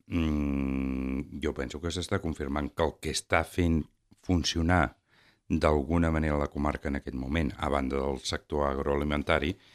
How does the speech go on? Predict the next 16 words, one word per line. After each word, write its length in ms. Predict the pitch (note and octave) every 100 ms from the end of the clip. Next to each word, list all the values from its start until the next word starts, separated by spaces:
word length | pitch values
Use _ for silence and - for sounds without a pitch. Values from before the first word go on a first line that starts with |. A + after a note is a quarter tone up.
| _ _
doncs 180 | - C2+
és 140 | C2 C2+
el 80 | -
sector 360 | - - -
serveis. 460 | - A#1+ B1+ B1 - _ - - _ _ -
I 140 | F2+
la 160 | D#2+ E2
tercera 400 | D#2+ D#2 D#2 D2+
i 100 | G2+
més 240 | F2+ E2+
important, 540 | C#2 C2+ D2 - G#2+ C2+ - -
que 140 | E2+
és 80 | -
que 160 | -
els 560 | D2 - - D2+ - -
costos 720 | - G#2+ G#2 - F2+ C2 -